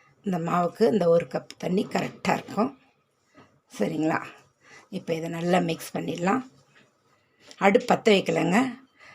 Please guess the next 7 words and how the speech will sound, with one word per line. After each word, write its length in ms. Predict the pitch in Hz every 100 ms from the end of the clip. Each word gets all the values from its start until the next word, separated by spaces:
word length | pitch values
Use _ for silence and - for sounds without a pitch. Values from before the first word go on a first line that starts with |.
| - _
நல்லா 300 | 202 190 226
மிக்ஸ் 340 | 214 202 - -
பண்ணிட்டு 400 | 208 208 170 -
அதுக்கப்புறம் 560 | 185 180 175 - 208
அடுப்பு 300 | 170 143 -
பத்த 100 | -
வைக்கலாம். 400 | - - - -